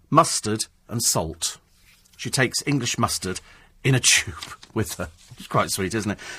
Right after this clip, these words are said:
More in the paper today is a story we did ages ago about the, uh, the policeman stopping Sophie Vaughan. You remember Sophie Vaughan, who was sipping a slush puppy while sitting in,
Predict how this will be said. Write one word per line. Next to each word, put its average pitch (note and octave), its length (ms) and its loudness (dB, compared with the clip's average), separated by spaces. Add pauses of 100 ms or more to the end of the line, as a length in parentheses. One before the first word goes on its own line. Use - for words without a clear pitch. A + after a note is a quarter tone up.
More C#4+ 120 6
in D#4+ 60 8
the D#4 40 4
paper A3 200 6
today E3+ 200 6
is B2+ 80 2
a - 40 0
story A3 260 4
we E3+ 140 4
did B2 140 0
ages B2 300 0
ago F#2+ 300 -4 (320)
about C#3 420 4
the, C3+ 320 4
uh, B2 140 8
the C3 120 -6
policeman C#3 600 2 (340)
stopping D#3 680 2
Sophie D#3 420 4
Vaughan. C3 420 4
You G#2+ 60 -8
remember A3 240 2
Sophie D3+ 400 4
Vaughan, A2 480 0 (920)
who D3+ 340 4
was C#3 120 2
sipping E3 320 4
a D#3+ 60 2
slush - 380 4
puppy E2+ 420 -2 (600)
while C3 120 0
sitting D#3 360 -2
in, D3 340 0